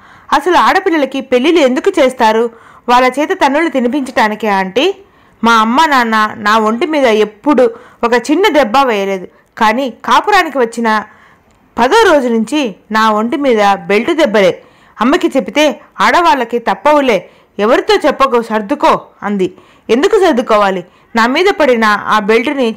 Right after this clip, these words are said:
చేతిలోకి లాక్కుని తిరిగి ఆయన ఒంటి మీద ఎడాపెడా వేసి కెవ్వుమంటుంటే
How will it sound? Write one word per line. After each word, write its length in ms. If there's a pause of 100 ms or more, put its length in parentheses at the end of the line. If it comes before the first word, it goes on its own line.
చేతిలోకి 420
లాక్కుని 460 (380)
తిరిగి 360 (140)
ఆయన 240
ఒంటి 300
మీద 200
ఎడాపెడా 640
వేసి 540 (320)
కెవ్వుమంటుంటే 880